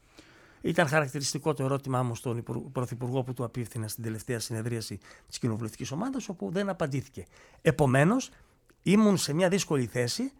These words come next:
όταν δεν μπορούσα να μεταφέρω τα αιτήματα της κοινωνίας κεντρικά και πολύ περισσότερο όταν οι πολιτικές που εφαρμόζαμε ήταν σε αναντιστοιχεία με την κοινωνία.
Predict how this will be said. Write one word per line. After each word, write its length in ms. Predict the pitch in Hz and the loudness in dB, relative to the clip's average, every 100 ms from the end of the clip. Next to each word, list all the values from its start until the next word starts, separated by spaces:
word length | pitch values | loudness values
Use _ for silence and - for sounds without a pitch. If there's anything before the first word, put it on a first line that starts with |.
| _ _ - _ | _ _ -20 _
όταν 400 | 170 196 196 156 | 2 4 4 4
δεν 140 | 180 | 2
μπορούσα 360 | 190 175 202 170 | 2 2 2 0
να 100 | 160 | 2
μεταφέρω 640 | 151 143 127 170 139 95 _ _ - | 2 0 2 4 4 0 _ _ 0
τα 100 | 135 | 2
αιτήματα 480 | 123 196 180 147 | 2 2 2 0
της 140 | 127 - | -2 -2
κοινωνίας 760 | 135 113 104 123 196 277 - _ _ _ _ _ _ | -2 -2 -4 -4 -4 -6 -12 _ _ _ _ _ _
κεντρικά 720 | - 165 127 120 127 160 262 - _ _ _ _ | 6 6 6 0 2 2 0 -10 _ _ _ _
και 120 | 165 | -4
πολύ 240 | 135 175 226 | 2 2 4
περισσότερο 680 | 220 - 202 208 247 277 - _ _ _ | 2 2 0 2 0 -2 -8 _ _ _
όταν 340 | - 226 220 180 | 2 4 6 4
οι 60 | |
πολιτικές 520 | - 151 139 - 214 | 4 0 0 -2 -2
που 80 | - | 0
εφαρμόζαμε 680 | 143 135 139 202 220 269 285 - _ _ | 0 0 2 2 0 -2 -4 -12 _ _
ήταν 260 | 208 220 233 | -4 0 0
σε 120 | 190 | 2
αναντιστοιχεία 580 | 180 156 131 143 240 240 | 0 0 -2 -8 -4 -4
με 80 | 220 | -4
την 120 | 208 | 0
κοινωνία. 520 | 226 214 175 113 | 2 4 4 2